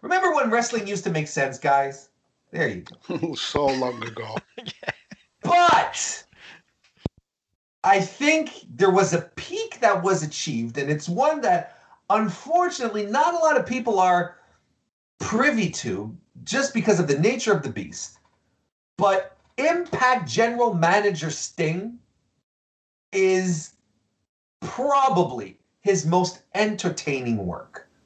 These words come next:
Speaker 1: Do you, are you guys, are you guys familiar with that period of his career?
Speaker 2: Yep.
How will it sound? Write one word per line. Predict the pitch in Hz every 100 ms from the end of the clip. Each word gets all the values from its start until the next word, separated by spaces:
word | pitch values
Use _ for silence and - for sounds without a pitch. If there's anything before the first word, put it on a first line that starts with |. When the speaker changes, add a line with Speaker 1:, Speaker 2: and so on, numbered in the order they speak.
| -
Speaker 1:
Do | 269
you, | 349 -
are | 233 330
you |
guys, | 359 349 294 - _ _ -
are | -
you | 320
guys | 508
familiar | - 302 240 269 294 302 302 - _ _ _ _
with | 165 240 247 -
that | 233 226 -
period | 240 254 240
of |
his | 214 190
career? | - 202 226 254 254 - _ _ _ _ _ -
Speaker 2:
Yep. | 120 147 -